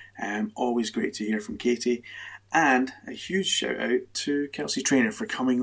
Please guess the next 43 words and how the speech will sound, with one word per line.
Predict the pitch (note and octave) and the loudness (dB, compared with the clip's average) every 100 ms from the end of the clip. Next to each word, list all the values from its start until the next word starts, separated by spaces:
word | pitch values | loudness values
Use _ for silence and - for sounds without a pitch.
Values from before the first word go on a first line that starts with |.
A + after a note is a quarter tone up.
| - | 0
on | A#2 A#2 | 0 0
the | A2+ | 2
show. | C3 C3 C3 | 4 6 4
She | - A#2 | 2 2
is | A2+ A2 - - - - _ - | 2 0 -4 -12 -20 -20 _ -6
exceptionally | C3 - - A#2 - - C#3+ B2+ | -4 0 0 0 -2 0 4 4
busy, | A#2 A2+ A2+ - | 4 2 0 -2
um, | - A2+ A2 | -4 -2 -4
but | G#2+ | -4
she | - A#2 | -6 -2
took | C3+ B2+ - - | 2 2 -2 -10
time | - C3 B2 | -6 -4 -2
out | A2+ | -4
of | - | -4
her | G#2+ | -2
day, | A2+ A2 G#2+ - - - | 0 -2 -4 -12 -18 -10
uh, | - - - | -4 -4 -2
to | - | -4
come | - A#2+ A#2 G#2+ - - - | 0 0 2 -2 -8 -20 -8
play | - A2 | 0 2
Guess | A#2+ A#2 | 2 2
the | A#2+ | 2
Win | A2+ A#2 | 2 2
Margins | A#2 A2+ A2+ G#2+ A#2+ | 2 0 0 0 0
with | A#2 - | 0 -2
us. | - - - - | 0 0 0 -6
Um, | - - | -6 -2
so | A2+ A#2 G#2+ - | -2 0 -2 -2
very, | - B2 A#2 | -2 0 0
very | A#2 G#2+ | 0 -2
grateful | - A2 - G#2+ | -2 -2 -2 -6
to | G#2+ | -6
her | G#2+ | -6
for | G#2+ A2 | -6 -4
that. | C3+ F#3 - - - - - - | -4 -4 -8 -10 -10 -10 -12 -2
Um, | - A#2+ A#2+ A2+ - | 0 2 2 0 0
also, | C#3 D3+ - C#3 - - _ _ - | 0 2 4 6 4 -2 _ _ -10
um, | C3+ C#3 C#3 | -4 -2 0
we | C3+ C#3 | 4 4
heard | D3 C#3+ C#3+ C#3 - - | 4 0 0 -2 -8 -8
everyone's | C3+ C#3+ C#3 C#3 - - - | 0 4 4 4 2 0 -4
top | - C3 - | -6 -4 -4
five | C#3+ C3+ B2+ | -4 -2 -4